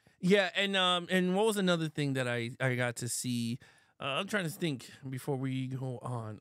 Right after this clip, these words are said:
Um, oh, I started to get into the Donnie Yen films,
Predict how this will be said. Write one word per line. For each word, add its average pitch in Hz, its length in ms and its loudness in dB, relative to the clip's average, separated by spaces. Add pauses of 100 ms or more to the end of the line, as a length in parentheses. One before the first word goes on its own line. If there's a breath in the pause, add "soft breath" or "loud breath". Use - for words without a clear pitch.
Um, 143 540 -2 (120)
oh, 254 100 6
I 202 140 6
started 208 260 0
to 208 80 -2
get 185 120 0
into 175 200 0
the 143 80 -2
Donnie 147 300 2
Yen 131 420 0
films, 139 460 -2